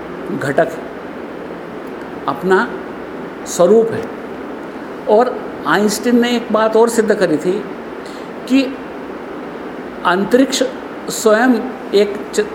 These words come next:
तनी हुई चादर की तरह है, जिसको मोड़ा जा सकता है, जिसको घुमाया जा सकता है, जिसमें गड्ढा किया जा सकता है।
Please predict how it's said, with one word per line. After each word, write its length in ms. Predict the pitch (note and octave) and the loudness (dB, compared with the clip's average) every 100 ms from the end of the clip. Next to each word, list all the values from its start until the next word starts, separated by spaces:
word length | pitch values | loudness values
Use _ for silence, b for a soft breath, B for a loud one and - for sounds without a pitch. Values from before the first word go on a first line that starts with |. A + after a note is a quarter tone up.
| - - - - - - - - - - - - - - - - - | -10 -10 -10 -10 -12 -10 -10 -10 -12 -12 -12 -12 -12 -12 -12 -4 4
तनी 180 | G#3 A#3+ | 6 6
हुई 200 | A3+ B3 | 4 2
चादर 340 | A3 D#3+ F#3+ | 4 4 4
की 100 | F#3+ | 2
तरह 180 | F#3 B2+ | 0 -2
है, 160 | A2 - - - - - - - - - - - - - - - | -4 -8 -12 -12 -12 -12 -12 -12 -12 -12 -12 -12 -12 -12 -10 -8
जिसको 380 | D#3 F3 - A#3 | -4 -4 2 2
मोड़ा 380 | G3+ D3+ E3 F3+ | 4 4 4 4
जा 160 | F#3 E3 | 4 2
सकता 320 | - D#3 E3+ | 2 -4 -2
है, 200 | D#3+ F3 E3 | 0 0 -2
जिसको 280 | C#3+ - E3 - | -6 -6 -8 -4
घुमाया 340 | C3+ D3+ D#3 D#3+ | 0 2 4 4
जा 140 | D3+ | 2
सकता 300 | - D#3 - | 2 -4 -2
है, 200 | D3 D3+ | -2 -2
जिसमें 320 | C#3+ - E3 | -4 -4 -2
गड्ढा 240 | C3+ C3+ D3 | 0 2 0
किया 220 | C#3 D#3 | 0 -2
जा 100 | C3 | -2
सकता 240 | A#2+ - | -6 -10
है। 100 | - | -12